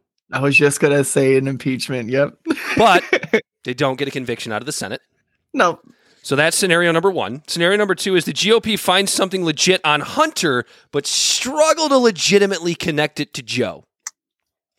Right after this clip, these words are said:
Speaker 2: Which is
Speaker 1: And then it's
Speaker 2: obviously,
Speaker 1: just, uh,
Speaker 2: which is obviously gonna generate some conspiracy theories in general,
Speaker 1: And it
Speaker 2: right?
Speaker 1: would just, yeah, it would just be, it would be conspiracy theories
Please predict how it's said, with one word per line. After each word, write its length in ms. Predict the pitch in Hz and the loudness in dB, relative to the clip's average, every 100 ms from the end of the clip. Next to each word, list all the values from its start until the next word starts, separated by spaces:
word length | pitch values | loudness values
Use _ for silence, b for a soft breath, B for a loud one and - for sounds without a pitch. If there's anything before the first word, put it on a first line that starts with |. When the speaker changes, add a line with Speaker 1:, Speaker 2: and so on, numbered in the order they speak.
| _ _ _ _ _ _ _ _ _ _ _ _ _ | _ _ _ _ _ _ _ _ _ _ _ _ _
Speaker 2:
Which 180 | 139 - | -10 -2
is 80 | 131 | 2
Speaker 1:
And 80 | 151 | 4
then 120 | 190 | 4
it's 80 | 196 | 4
Speaker 2:
obviously, 240 | 147 139 | 2 4
Speaker 1:
just, 40 | 139 | 4
uh, 220 | 123 120 | 4 2
Speaker 2:
which 220 | 131 160 | -4 -8
is 100 | 170 | -4
obviously 420 | 165 165 160 170 | -2 -2 -4 -6
gonna 160 | 160 156 | -4 -4
generate 380 | 143 143 139 143 | -4 -2 -2 -2
some 120 | 143 | -6
conspiracy 540 | 135 131 120 107 107 110 | -8 -8 -6 -6 -8 -10
theories 380 | 110 104 107 | -8 -8 -10
in 100 | 104 | -12
general, 380 | 98 92 85 101 | -10 -10 -10 -4
Speaker 1:
And 160 | 151 151 | 2 2
it 40 | |
Speaker 2:
right? 60 | 151 | 4
Speaker 1:
would 100 | 147 | 2
just, 280 | 139 131 - | 2 0 2
yeah, 160 | 131 | 4
it 60 | 123 | 4
would 100 | 135 | 4
just 220 | 143 - | 2 2
be, 280 | 147 131 - | 4 4 4
it 60 | 151 | 4
would 100 | 139 | 4
be 100 | 131 | 2
conspiracy 480 | 123 - 151 139 | -2 0 2 2
theories 760 | - 147 143 147 143 135 - | 0 2 4 4 4 0 -4